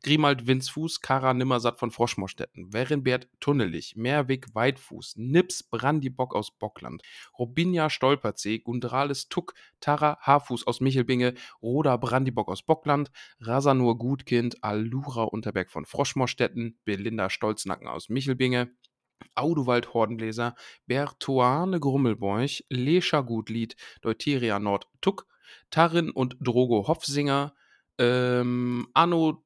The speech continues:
Tuck Brandibock eins drei drei sieben, Schariak Langwasser und Scharadok Langwasser, Liotgarde Kleinbau aus Michelbinge, Liodolf,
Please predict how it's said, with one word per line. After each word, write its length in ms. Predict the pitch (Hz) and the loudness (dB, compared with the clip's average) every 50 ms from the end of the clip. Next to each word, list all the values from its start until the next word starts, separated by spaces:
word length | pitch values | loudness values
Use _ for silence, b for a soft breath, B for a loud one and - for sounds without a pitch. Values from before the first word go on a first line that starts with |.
| _ _ | _ _
Tuck 260 | - 143 143 - - 107 | -6 -6 -6 -6 -8 -10
Brandibock 540 | - - 123 135 143 135 127 127 113 - | -6 -2 0 0 0 0 0 0 0 2
eins 200 | - 110 120 117 | 2 0 0 0
drei 140 | - - 107 | -2 -2 -2
drei 200 | 107 107 110 117 | 0 0 0 0
sieben, 300 | 117 120 147 160 147 143 - | 0 0 -4 -4 -4 -4 -2
Schariak 500 | - - 151 147 143 151 147 131 127 127 | 0 0 0 0 2 2 0 0 0 0
Langwasser 500 | 123 120 120 120 120 110 - 127 117 - | -2 -2 -2 -2 -4 -2 -2 -2 -2 -2
und 180 | - 110 - _ _ | -4 -8 -10 _ _
Scharadok 800 | - - - 123 117 117 110 104 98 - - 107 - - - _ _ _ _ - | -6 -4 -4 -2 -4 -4 -4 -6 -6 -6 -6 -8 -8 -8 -12 _ _ _ _ -18
Langwasser, 580 | 87 87 80 78 76 78 - - 120 135 - B B B B B B B | -16 -14 -14 -12 -10 -6 -2 2 2 0 0 B B B B B B B
Liotgarde 680 | 131 135 165 185 190 180 160 - - 139 131 139 139 | 2 4 8 8 8 8 6 4 4 4 4 4 2
Kleinbau 420 | - - - 131 131 131 123 117 101 | 0 0 2 2 2 4 4 4 4
aus 180 | - 113 - | 4 2 0
Michelbinge, 540 | - 139 165 - 160 143 131 139 135 135 131 | 0 0 0 2 0 0 2 0 0 2 2
Liodolf, 1600 | 127 123 131 147 165 165 160 151 147 143 139 135 127 123 113 107 104 101 - - 104 92 95 104 120 160 208 262 262 - - - - | 0 0 0 -2 -2 -2 -2 -2 -4 -4 -2 0 2 4 4 4 2 0 -2 0 0 2 4 6 6 6 6 4 4 0 -6 -16 -16